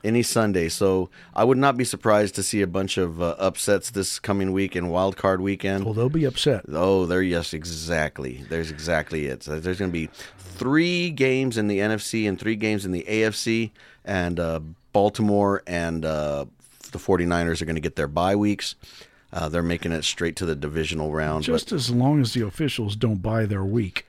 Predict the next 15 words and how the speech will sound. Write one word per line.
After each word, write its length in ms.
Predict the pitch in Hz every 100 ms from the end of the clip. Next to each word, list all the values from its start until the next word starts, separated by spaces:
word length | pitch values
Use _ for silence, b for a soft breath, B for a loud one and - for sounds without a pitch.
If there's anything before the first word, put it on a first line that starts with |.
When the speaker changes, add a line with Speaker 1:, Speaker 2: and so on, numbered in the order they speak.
| -
Speaker 1:
Wow. 800 | 78 80 78 82 78 78 78 76 76 -
You 100 | 127
know 100 | 139
Speaker 2:
Nope, 100 | 139
Speaker 1:
what? 180 | -
Speaker 2:
did 140 | 117 127
I, 120 | 131
I 100 | 135
Speaker 1:
At 60 | 110
Speaker 2:
said 160 | 127
Speaker 1:
this, 80 | 139
Speaker 2:
it. 80 | 160
Speaker 1:
at 160 | 117 -
this 160 | 143 143
point, 400 | - 151 151